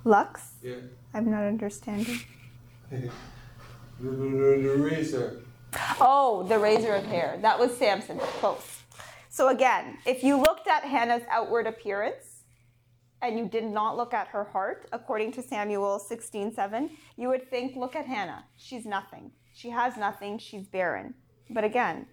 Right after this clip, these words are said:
Speaker 1: God looks at the heart. So we can see she was tested and broken. Was she victorious and restored? She was.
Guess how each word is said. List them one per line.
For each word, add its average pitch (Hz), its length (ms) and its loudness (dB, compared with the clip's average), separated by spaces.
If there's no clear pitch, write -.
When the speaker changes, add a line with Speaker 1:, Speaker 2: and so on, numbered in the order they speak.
Speaker 1:
God 220 260 0
looks 208 200 -8
at 190 120 -10
the 208 60 -8
heart. - 300 -8
So - 180 0
we 285 100 4
can 269 200 2
see 285 280 2
she 320 200 -4
was 233 180 2
tested 254 400 -2
and 226 160 0
broken. 214 440 0
Was 240 220 0
she 330 120 -2
victorious 262 580 -4
and 269 100 -8
restored? 247 520 -10
She - 200 -10
was. 277 280 0